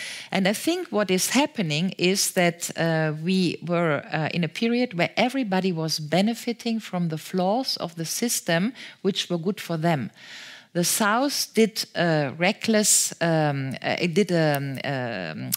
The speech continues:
a spending party because there was so much lending from the North. So the South, uh, overspent, but the North overlent,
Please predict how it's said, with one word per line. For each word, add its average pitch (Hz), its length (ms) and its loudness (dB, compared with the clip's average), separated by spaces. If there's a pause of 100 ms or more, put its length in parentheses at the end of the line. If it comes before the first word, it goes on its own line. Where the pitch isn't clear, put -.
a 139 60 0
spending 208 380 2
party 208 440 -2
because 170 320 -4
there 165 140 -2
was 156 120 -4
so - 160 -2
much 170 280 -2
lending 170 260 0
from 151 220 -6
the 147 80 -4
North. - 380 -2 (760)
So 196 300 4
the 180 160 4
South, 214 640 2 (100)
uh, 151 440 2 (100)
overspent, 185 800 0 (480)
but 190 180 0 (100)
the 185 320 4
North 190 520 4
overlent, 180 640 0